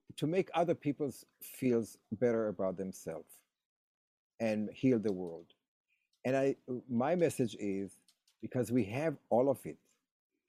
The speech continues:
we have to take responsibility that we cannot say that somebody else will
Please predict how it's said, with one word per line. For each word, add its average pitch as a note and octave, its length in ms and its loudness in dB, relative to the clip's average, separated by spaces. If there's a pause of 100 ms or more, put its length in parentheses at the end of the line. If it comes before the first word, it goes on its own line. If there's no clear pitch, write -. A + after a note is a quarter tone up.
we G#2+ 140 -2
have B2+ 160 -2
to B2+ 80 -4
take - 260 -2
responsibility F#2+ 1000 -6 (1120)
that G2+ 260 -2
we A2 100 2
cannot C#3 380 0
say D3 180 4
that A#2+ 140 2
somebody C3+ 480 -2
else C3 320 -2
will A#2 180 0